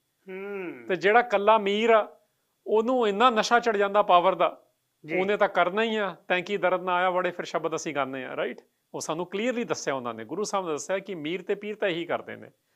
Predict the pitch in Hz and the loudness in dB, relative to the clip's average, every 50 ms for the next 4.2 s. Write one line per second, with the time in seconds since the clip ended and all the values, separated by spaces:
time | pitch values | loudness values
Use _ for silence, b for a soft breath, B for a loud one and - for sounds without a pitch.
0 | _ _ _ _ _ _ - 190 - - 226 214 - - _ - - - - 147 | _ _ _ _ _ _ -8 -6 -4 -4 -4 -4 -6 -12 _ -16 -12 -4 0 0
1 | 131 131 156 220 285 277 240 - - 208 202 190 156 151 151 139 - - - - | 0 2 0 0 2 2 2 0 0 -2 -4 -2 -2 -2 -4 -4 -6 -14 -12 -8
2 | 180 190 - - 147 - - - 170 156 160 143 156 143 127 120 120 120 127 160 | -8 -6 -4 -4 -6 -6 -4 -6 -4 -4 -4 -4 -6 -6 -6 -4 -4 -4 -4 -4
3 | 185 - - 185 139 147 165 180 196 175 170 160 160 160 170 175 175 170 170 175 | -6 -6 -8 -8 -4 -4 -2 -2 -2 -4 -4 -6 -4 -2 -2 -2 -2 -4 -6 -8
4 | 170 170 b | -8 -12 b